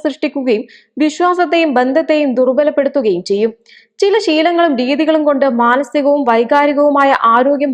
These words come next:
വർദ്ധിപ്പിക്കാനും സാധിക്കും. പോസിറ്റീവായ മാനസികാവസ്ഥയിലൂടെ പോസിറ്റീവ് ചിന്തകൾ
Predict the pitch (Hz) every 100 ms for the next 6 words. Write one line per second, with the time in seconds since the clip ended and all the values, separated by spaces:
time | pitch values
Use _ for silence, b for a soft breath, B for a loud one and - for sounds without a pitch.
0 | 233 226 269 294 277 240 180 185 196 190
1 | 190 226 - B B _ 226 220 226 254
2 | 254 254 262 247 226 247 269 262 262 262
3 | 277 262 247 240 - 269 277 311 311 330
4 | 320 311 311 294